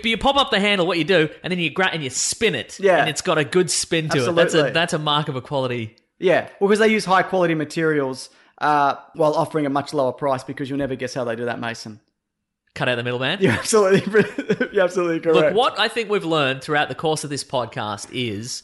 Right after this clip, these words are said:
Speaker 1: there's nothing better than a couple of guys
Speaker 2: Yep.
Speaker 1: cutting out the middleman
Speaker 2: Yep.
Speaker 1: and doing it on their own.
Speaker 2: Because they had a problem with a thing.
Speaker 1: Had a problem with a thing.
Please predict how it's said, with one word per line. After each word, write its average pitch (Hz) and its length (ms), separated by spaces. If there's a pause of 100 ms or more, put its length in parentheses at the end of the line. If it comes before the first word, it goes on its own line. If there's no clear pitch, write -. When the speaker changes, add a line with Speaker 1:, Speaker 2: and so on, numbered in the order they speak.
(400)
Speaker 1:
there's 107 200
nothing 190 360
better 123 420 (160)
than 104 100
a 98 60
couple 175 360
of 180 80
guys 127 500
Speaker 2:
Yep. 143 140
Speaker 1:
cutting 165 300
out 175 120
the 180 80
middleman 123 600
Speaker 2:
Yep. 139 300
Speaker 1:
and 117 180
doing 151 240
it 147 60
on 139 180
their 135 220
own. 117 340
Speaker 2:
Because 127 200
they 147 100
had 160 140
a 156 40
problem 151 420
with 135 160
a 135 60
thing. 135 320
Speaker 1:
Had 156 100
a 156 60
problem 208 320
with 220 140
a 214 40
thing. 156 560